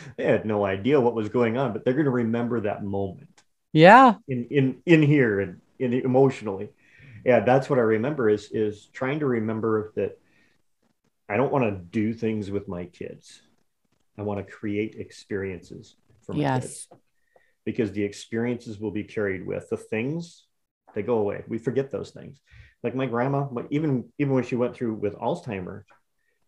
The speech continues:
Speaker 1: um, she never really remembered a whole lot towards the end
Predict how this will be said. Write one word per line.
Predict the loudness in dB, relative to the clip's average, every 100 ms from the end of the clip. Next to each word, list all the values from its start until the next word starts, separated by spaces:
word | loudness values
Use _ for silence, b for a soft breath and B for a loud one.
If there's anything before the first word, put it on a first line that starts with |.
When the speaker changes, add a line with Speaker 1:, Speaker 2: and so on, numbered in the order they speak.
| -6
Speaker 1:
um, | -4 -2 -6 -16 -20 _ _ _ _ _ -12
she | -8 -4 -4 -4 -2
never | 2 2 2
really | 2 2 0
remembered | 0 -2 -2 -2 -2
a |
whole | -4 -2 -2
lot | -2 -6 -8 -12
towards | -6 -6 -6
the | -10 -8
end | -8 -10 -12